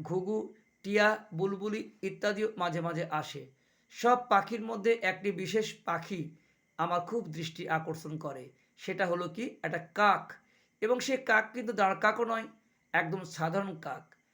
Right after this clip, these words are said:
কাকটা আমার চেনা হয়ে গেছে, কারণ ডান চোখের নিচে একটা সাদা ফুটকি আছে, সেটাতেও চেনা যায়ই। আর তাছাড়া হাবভাবও অন্য কাকের চেয়ে কিন্তু আলাদা। অর্থাৎ তোমার মধ্যে যদি একটা নিজস্বতা থাকে,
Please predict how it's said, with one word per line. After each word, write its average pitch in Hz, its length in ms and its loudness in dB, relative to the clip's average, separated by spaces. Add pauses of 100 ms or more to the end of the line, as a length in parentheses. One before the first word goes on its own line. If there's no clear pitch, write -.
(340)
কাকটা 226 640 6 (380)
আমার 196 240 4 (120)
চেনা 196 280 4
হয়ে 180 200 4
গেছে, 160 380 -2 (320)
কারণ 190 360 2 (420)
ডান 208 320 6
চোখের 240 340 0
নিচে 196 380 0
একটা 180 460 0 (220)
সাদা 196 360 2
ফুটকি 190 500 -4
আছে, 175 420 -2 (360)
সেটাতেও 226 680 0 (200)
চেনা 208 260 2
যায়ই। 190 500 4 (300)
আর 170 160 4 (100)
তাছাড়া 185 340 2
হাবভাবও 180 680 2 (300)
অন্য 214 340 0
কাকের 175 420 -2
চেয়ে 170 140 -8
কিন্তু 170 320 -8
আলাদা। 135 400 -8 (360)
অর্থাৎ 247 400 4
তোমার 220 280 0
মধ্যে 226 300 2
যদি 208 240 0
একটা 190 300 2
নিজস্বতা 202 520 -4
থাকে, 220 380 -2